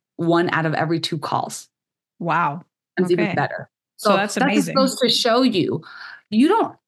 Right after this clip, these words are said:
Speaker 1: you, I say you, but, like, as a brand owner, don't only focus on affiliate traffic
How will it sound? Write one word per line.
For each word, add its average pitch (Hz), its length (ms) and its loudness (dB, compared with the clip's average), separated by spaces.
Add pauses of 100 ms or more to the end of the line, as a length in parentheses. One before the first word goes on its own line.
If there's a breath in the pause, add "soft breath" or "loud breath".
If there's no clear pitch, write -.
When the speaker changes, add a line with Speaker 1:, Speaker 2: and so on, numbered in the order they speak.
(100)
Speaker 1:
you, 269 340 6
I 214 120 2
say 220 160 2
you, 190 260 2
but, 170 120 0
like, 175 140 0
as 175 160 0
a 175 40 2
brand 180 320 0
owner, 147 400 0 (1000 soft breath)
don't 269 380 2
only 226 320 6
focus 185 640 0
on 156 280 2
affiliate 170 520 2
traffic 135 580 -4